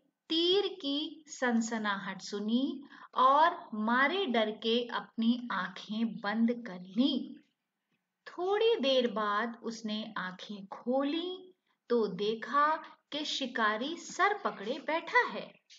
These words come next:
मक्खियों को देखकर कबूतर सब कुछ समझ गया।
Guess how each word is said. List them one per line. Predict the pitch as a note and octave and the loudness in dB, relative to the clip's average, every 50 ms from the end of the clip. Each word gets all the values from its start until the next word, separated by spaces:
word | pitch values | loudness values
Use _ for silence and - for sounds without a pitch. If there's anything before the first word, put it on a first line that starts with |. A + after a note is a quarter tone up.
| _ _ _ _ _ _ - - G3 | _ _ _ _ _ _ -12 -6 -4
मक्खियों | G#3+ G#3+ G#3+ - - - G#3 G3+ G3 G3 | -4 -4 -6 -8 -12 -10 -8 -8 -8 -8
को | F#3+ - - G#3+ A3 B3 C4+ C4+ | -8 -10 -6 -2 0 2 2 0
देखकर | A3+ - G#3+ G#3+ G#3+ G#3 G3+ - - - - - A3 A#3+ C#4+ D4 - - | -2 -4 -4 -2 -2 -2 -2 -4 -12 -16 -10 -6 -4 -2 -2 -4 -6 -8
कबूतर | - G3+ F#3 F3+ G3+ G#3+ G#3+ - - C#4 D#4+ D4 | -8 -8 -6 -6 -8 -8 -8 -4 -4 -4 -4 -4
सब | - - - G#4+ G#4+ G#4+ - - - | -8 0 4 6 6 6 4 0 0
कुछ | C4 A3+ - - - | 0 0 0 -2 -6
समझ | G3 F3+ E3+ - - - - | -8 -8 -8 -10 -12 -12 -12
गया। | - D3 C#3+ - - | -12 -14 -16 -16 -20